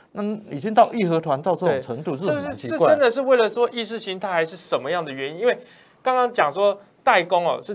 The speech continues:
Speaker 2: 之后可能大陆的确有可能会代工到B N T，但是到现在没有。现在包括你的包装也，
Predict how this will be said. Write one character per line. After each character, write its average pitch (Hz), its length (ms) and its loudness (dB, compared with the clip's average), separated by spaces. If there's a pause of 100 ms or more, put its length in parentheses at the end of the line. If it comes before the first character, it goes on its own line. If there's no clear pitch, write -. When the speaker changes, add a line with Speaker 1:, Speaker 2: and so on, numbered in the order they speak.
Speaker 2:
之 269 280 2
后 190 300 4
可 - 120 -12
能 143 180 -16
大 214 160 4
陆 185 160 -2
的 151 160 -10
确 143 280 -2 (160)
有 143 140 -6
可 143 120 -10
能 127 160 -8
会 151 60 -6
代 151 200 2
工 135 180 -4
到 135 120 -2
B 127 180 -6
N 123 100 -4
T， 127 140 -14
但 170 180 -6
是 170 140 -14
到 202 160 2
现 180 180 -8
在 170 100 -6
没 139 220 -6
有。 143 140 -4
现 185 160 -10
在 190 160 -6 (320)
包 233 160 6
括 233 140 2
你 151 80 -8
的 143 100 -4
包 175 220 2
装 180 180 -4
也， 190 160 0